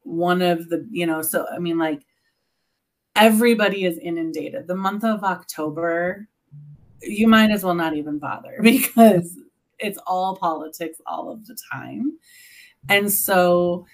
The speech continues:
even that, we've tried to find some strategy around, we don't wanna just be silent and, and be completely missed in that time because we, it is an important time frame for us. But how can we be a little bit more of, like,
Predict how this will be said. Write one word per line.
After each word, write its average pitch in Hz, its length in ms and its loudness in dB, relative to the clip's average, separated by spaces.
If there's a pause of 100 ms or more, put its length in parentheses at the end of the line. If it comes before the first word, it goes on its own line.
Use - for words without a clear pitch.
(240)
even 269 320 2
that, 349 280 2
we've 190 260 -6
tried 196 340 -8
to 214 120 -8
find 185 300 -6
some 190 180 -10
strategy 175 760 -6
around, 165 680 -2 (1000)
we 196 140 -2
don't 220 160 4
wanna 254 200 2
just 233 240 2
be 208 160 -6
silent 180 760 -6 (100)
and, 170 440 -6
and 170 220 -6
be 165 140 -4
completely 180 500 -6
missed 170 380 -4
in 170 100 -6
that 151 240 -6
time - 280 -4
because 160 280 -10
we, 151 280 -2
it 170 140 2
is 165 200 2
an 165 60 -2
important 156 420 -6
time 156 300 -8
frame 151 220 -6
for - 260 -6
us. - 420 -8 (520)
But 165 520 6 (1300)
how 185 280 4
can 185 340 0
we 180 200 0
be 165 540 -2
a 165 80 -4
little 165 300 -2
bit 160 200 -6
more 156 420 -6
of, 151 240 -12
like, 160 300 -6